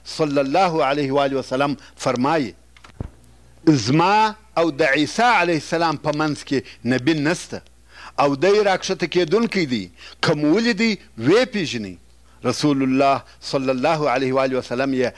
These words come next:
علامې بیانوي او وایي: «چارشانه سړی دی، نه جګ دی نه ګردی، بلکې د ګردیوالي طرف ته مائل دی. مخ یې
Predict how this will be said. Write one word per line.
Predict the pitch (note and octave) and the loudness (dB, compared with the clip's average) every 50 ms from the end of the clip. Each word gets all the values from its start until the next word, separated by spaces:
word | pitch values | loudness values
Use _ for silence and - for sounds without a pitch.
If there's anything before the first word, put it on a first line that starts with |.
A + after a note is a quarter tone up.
| - - - | -12 -12 -6
علامې | - B2 C3 B2 A#2+ B2 C#3+ F3+ F#3+ | -4 -2 -2 0 0 0 0 0 0
بیانوي | C#3+ C#3+ C3+ C3 B2+ A#2+ A#2+ A#2 A#2+ A#2 G2+ - - - _ - | 0 0 -2 -2 -2 -4 -4 -4 -4 -6 -6 -8 -14 -20 _ -4
او | - A#2+ | -4 -2
وایي: | A2 G2+ G#2 A#2 B2+ B2 G#2+ F#2 - - _ _ _ - - _ _ _ - - - - - - - | -2 0 0 0 0 0 -2 -6 -12 -18 _ _ _ -20 -20 _ _ _ -20 -20 -20 -20 -20 -10 -4
«چارشانه | - - F#3 F#3 E3 - - F#3+ F#3+ G#3 A3+ A#3 | 0 2 2 2 2 0 0 0 2 2 0 0
سړی | - - G#3 G3+ G3+ G3+ F#3+ B2 | 0 0 2 2 2 2 0 -2
دی، | A2 F2 - - - - - - - - - - - | -6 -14 -16 -20 -20 -20 -20 -20 -20 -20 -20 -8 -2
نه | A#2+ C3+ D#3 F#3+ | 2 2 2 2
جګ | G3+ D#3 C#3 G3 A#3 A#3+ B3+ G3 A#3+ | 2 0 0 0 0 0 -2 -4 -2
دی | A#3+ | -2
نه | A3+ G#3+ G3+ G3 | 0 0 0 0
ګردی، | D#3+ F3+ D#3+ C#3 C3+ E3 D#3+ B2+ G2 - - - - - | 0 0 -2 0 2 0 0 0 -2 -6 -16 -20 -20 -6
بلکې | G2+ B2 G3 A3 G#3 - - A#3+ B3+ A3+ - - - - - | -2 -2 -2 -2 -2 -4 -4 -4 -4 -4 -8 -12 -16 -8 -4
د | D3 D#3 C3+ | -4 -2 0
ګردیوالي | C#3+ C#3 C3+ B2 B2+ D3 D#3+ G#3+ C4 C#4+ B3 G3+ - - | 0 -2 -2 0 0 2 4 4 2 2 0 -2 -2 -2
طرف | E3+ F3 F3 - - | -2 -2 -2 -2 -4
ته | E3+ | -4
مائل | D#3 D3 C#3+ C3+ A2+ D3 C#3+ C3+ A2 G2+ | -2 0 -2 -2 0 -2 -2 -2 -4 -8
دی. | G#2+ - - - - - - - - - - - - - - - - - - - | -14 -18 -20 -20 -20 -20 -20 -20 -20 -20 -20 -20 -20 -20 -18 -18 -18 -8 -2 2
مخ | C3+ E3 A3 A3+ - - | 2 4 4 2 0 0
یې | A3+ A3 | 0 0